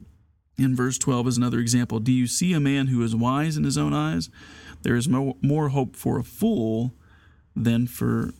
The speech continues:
for him." And so this is key as we, as we move forward,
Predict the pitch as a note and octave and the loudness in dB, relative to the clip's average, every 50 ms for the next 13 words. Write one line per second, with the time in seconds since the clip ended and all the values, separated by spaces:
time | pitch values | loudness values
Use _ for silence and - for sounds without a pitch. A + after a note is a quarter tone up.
0 | - - - - A2 A2 A#2 A#2 A#2+ A2+ G#2+ G#2 - - - D3 - - - - | -20 -14 -6 -4 -2 0 2 2 2 2 0 -2 -4 -4 -6 -6 -8 -12 -16 -20
1 | - - - - - - B2 B2+ B2+ - - B2 A#2+ A#2+ A#2+ A#2+ - - - - | -20 -20 -20 -16 -6 -2 0 0 2 0 0 0 0 -2 -2 -4 -8 -16 -20 -20
2 | - - - - G3 G3 - G#3 E3 - - - - F#3+ F3+ E3+ D#3 D3 C3+ B2 | -14 -6 -2 0 0 2 2 2 2 0 0 0 0 0 2 2 2 2 2 2
3 | B2 C3 B2 A#2 A2 - - G#2+ A#2+ A#2+ B2+ A#2+ A#2+ B2 C3+ D3 D3+ C#3 - - | 2 2 2 2 0 -2 -2 0 0 2 4 4 4 4 2 0 0 -4 -2 0
4 | - C#3 C3 A2 - - - B2 B2 - | 0 2 2 0 -2 -4 -6 -8 -8 -10